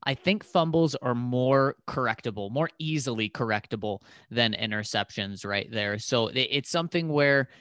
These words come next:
yeah, that's something that you'd have to be concerned about, about fumbling, but that's also something that you'd really work with him on, just like the Broncos have worked with Drew, uh, on interceptions, but just something I'd feel more comfortable about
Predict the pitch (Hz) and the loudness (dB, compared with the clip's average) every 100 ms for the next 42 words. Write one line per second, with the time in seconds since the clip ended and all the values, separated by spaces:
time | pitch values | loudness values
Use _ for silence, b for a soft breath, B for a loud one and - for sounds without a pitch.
0 | b - 156 185 127 139 170 175 185 156 | b 2 4 4 0 -2 -4 -4 -4 -2
1 | 147 147 147 147 143 127 - 131 156 117 | 0 0 -2 -4 -6 -6 -6 -4 -2 0
2 | 101 107 101 120 113 110 107 104 127 131 | 0 -2 -2 -2 -4 -4 -4 0 0 2
3 | 131 135 131 123 120 113 104 107 104 101 | 0 -2 -4 -4 -2 -4 -4 -6 -8 -6
4 | 123 123 104 123 123 127 117 123 196 240 | -2 -2 -2 -4 -4 -6 -4 -2 -2 -2
5 | 269 175 147 139 135 123 113 113 113 107 | -4 0 0 0 -2 -4 -4 -4 -4 -6
6 | 107 110 113 B B B 113 107 - 117 | -2 -2 -2 B B B 2 2 2 -2
7 | 117 123 120 131 127 127 107 117 131 - | -2 -2 -2 -2 -2 -6 -6 -6 -6 -4
8 | 151 151 135 127 - 131 113 117 120 - | -2 -2 -2 -4 0 -2 0 -2 -2 -4
9 | 131 120 - 104 98 - 101 107 104 | -6 -6 -6 -6 -4 -4 -2 0 0